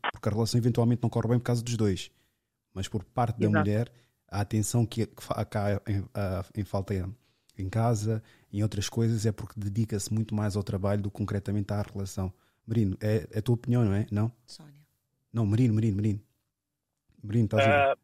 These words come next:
Speaker 4: é, é, é, é mais ou menos. Quando tu dizes, por exemplo, que a culpa é dos dois, é,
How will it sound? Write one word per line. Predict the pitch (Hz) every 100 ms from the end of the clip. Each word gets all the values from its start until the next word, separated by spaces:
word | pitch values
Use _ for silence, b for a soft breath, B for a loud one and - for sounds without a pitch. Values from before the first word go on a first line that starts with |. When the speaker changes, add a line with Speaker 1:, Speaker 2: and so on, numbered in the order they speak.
| -
Speaker 4:
é, | 151 139 _ _ _ b b b
é, | 170 170 175 - -
é, | 180 180 190 190 185 175 320 285 _ _ _ _ _ - _ -
é | 202 196 196
mais | 180 175 175 180 160
ou | 139 139
menos. | 143 127 -
Quando | 214 208
tu | 202
dizes, | 180 190 -
por | - 147
exemplo, | 135 131 151 160 135
que | -
a | 123
culpa | - 147 143
é | 131
dos | 120 107 -
dois, | 101 98 - - _ - B B B B -
é, | 170 185